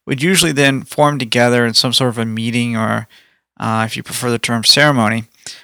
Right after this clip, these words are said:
but basically a quick meeting. And again, every organization is different. Everybody conducts Scrum of Scrums a little bit differently, but what I tend to see, uh, happen in many c-, organizations is that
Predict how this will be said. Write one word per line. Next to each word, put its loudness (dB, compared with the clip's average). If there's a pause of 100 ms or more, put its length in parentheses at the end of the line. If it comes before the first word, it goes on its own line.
(120)
but -6
basically 6
a 4
quick 0
meeting. -2 (460)
And 2 (840)
again, 4 (500)
every 6
organization 2
is 0
different. 0
Everybody 4
conducts 0
Scrum 2
of 0
Scrums -4
a -2
little -2
bit -6
differently, -2
but 2 (440)
what 4
I 6
tend -4
to -2
see, 0
uh, -6
happen -2
in -4
many 0
c-, -14 (140)
organizations -2
is -6
that -4